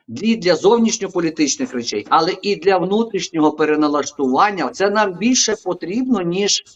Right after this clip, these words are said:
по відношенню там навіть до Російської Федерації. Тому це питання буде дійсно стояти досить дискусійно. Далі,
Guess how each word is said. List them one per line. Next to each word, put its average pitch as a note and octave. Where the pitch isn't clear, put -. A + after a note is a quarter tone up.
по F#3
відношенню F#3+
там F#3
навіть F3
до F3
Російської E3
Федерації. D3
Тому G3+
це -
питання B3+
буде B3+
дійсно B3
стояти G#3
досить G#3+
дискусійно. G#3+
Далі, F3+